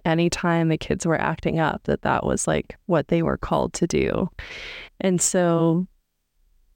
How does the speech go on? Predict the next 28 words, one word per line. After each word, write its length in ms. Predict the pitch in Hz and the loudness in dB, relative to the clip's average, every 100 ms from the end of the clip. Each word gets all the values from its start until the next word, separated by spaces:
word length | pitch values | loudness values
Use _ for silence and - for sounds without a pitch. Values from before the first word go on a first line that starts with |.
| _ - | _ -2
with 180 | 180 175 | 0 2
that, 280 | 190 190 185 | 2 4 4
it's, 240 | 175 - | 2 0
it's 200 | - 175 | -2 0
about 260 | 175 160 - | 2 2 2
kinda 220 | - 170 | 0 0
going 260 | 160 160 165 | 2 2 4
in, 140 | 160 | 4
like, 180 | 147 147 | 2 2
almost 320 | 151 147 151 | 2 2 2
like 140 | 156 - | 0 0
a 200 | 64 - - - | 0 0 -4 -8
sumo 460 | - 165 156 151 | -2 2 4 2
squat 400 | - - 147 156 - | 0 0 0 0 0
position, 680 | 190 175 170 190 196 214 208 | 0 0 0 2 4 4 4
right? 360 | 185 170 190 190 - - - _ _ | 2 4 2 0 -6 -20 -20 _ _
And 200 | 196 170 | 0 2
then 360 | 156 156 151 170 | 4 4 4 2
putting 320 | - 185 170 | 2 2 4
your 260 | 160 156 165 | 4 4 2
hands 560 | - 180 180 180 180 | 2 2 4 2 2
in, 140 | 160 156 | 0 0
like, 220 | 147 - | 0 -2
prayer 400 | - 185 180 185 | -2 2 4 2
position 680 | - 190 180 175 - 175 175 | 2 0 2 2 2 2 2
over 180 | 160 - | 2 0
your 140 | - | -2
heart. 680 | 175 - 196 190 190 - - | -2 0 2 2 2 0 -8